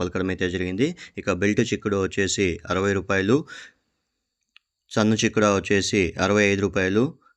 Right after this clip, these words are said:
కా-, పెద్ద కాకరకాయ నలభై ఐదు నుండి, ఆ, యాభై రూపాయలు, సన్న కాకరకాయ వచ్చేసి, పన్నీర్ కాకరకాయ వచ్చేసి ముప్పై ఐదు నుండి యాభై రూపాయలు కిలో పలకడం అయితే జరిగింది. ఇక క్యారెట్ వచ్చేసి ముప్పై ఐదు రూపాయలతో నుండి నలభై ఐదు రూపాయలు,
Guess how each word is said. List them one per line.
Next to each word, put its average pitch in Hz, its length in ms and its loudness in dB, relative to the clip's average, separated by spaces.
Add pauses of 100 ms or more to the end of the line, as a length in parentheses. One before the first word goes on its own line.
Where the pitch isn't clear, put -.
(380)
కా-, 104 120 4
పెద్ద 104 260 2
కాకరకాయ 101 720 2
నలభై 98 280 2
ఐదు 101 160 2
నుండి, 98 500 -2 (800)
ఆ, 104 120 4
యాభై 101 360 4
రూపాయలు, 104 520 2 (180)
సన్న 107 320 0
కాకరకాయ 98 520 0
వచ్చేసి, 92 420 -2
పన్నీర్ 104 380 0
కాకరకాయ 95 440 0
వచ్చేసి 92 640 -2
ముప్పై 104 280 0
ఐదు 101 140 2
నుండి 101 280 0
యాభై 92 280 0
రూపాయలు 87 540 -2 (720)
కిలో 107 180 2
పలకడం 98 380 -2
అయితే 95 220 0
జరిగింది. 92 520 0 (380)
ఇక 107 180 0
క్యారెట్ 101 480 2
వచ్చేసి 101 300 -2
ముప్పై 101 320 0
ఐదు 101 140 2
రూపాయలతో 98 360 -2
నుండి 95 180 -2
నలభై 95 280 0
ఐదు 98 140 0
రూపాయలు, 98 480 -2